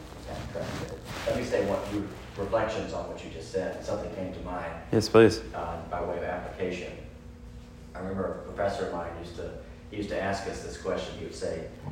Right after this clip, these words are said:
Speaker 1: "Why are there no Hittites on the streets of New York?" You know, your Hittites are another ancient Near Eastern people group that do not exist anymore.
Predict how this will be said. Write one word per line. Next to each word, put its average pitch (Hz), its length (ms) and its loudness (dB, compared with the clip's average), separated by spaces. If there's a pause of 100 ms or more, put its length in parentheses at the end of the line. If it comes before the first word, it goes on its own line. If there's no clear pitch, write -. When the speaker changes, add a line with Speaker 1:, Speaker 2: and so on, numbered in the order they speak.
(180)
Speaker 1:
"Why 107 200 6
are 110 120 6
there 98 140 4
no 95 300 2
Hittites - 800 -2
on 87 180 -8
the 87 60 -8
streets 92 400 -6
of 92 120 -4
New 90 140 -2
York?" - 260 -2 (1700)
You 95 140 -4
know, 95 80 -4
your 95 260 -4
Hittites - 560 2
are 92 120 0
another 92 400 -2
ancient - 300 -4
Near - 200 -6
Eastern - 200 -8
people - 260 -8
group - 260 -8
that - 160 2
do 120 120 0
not - 180 4
exist - 400 -2
anymore. - 280 -10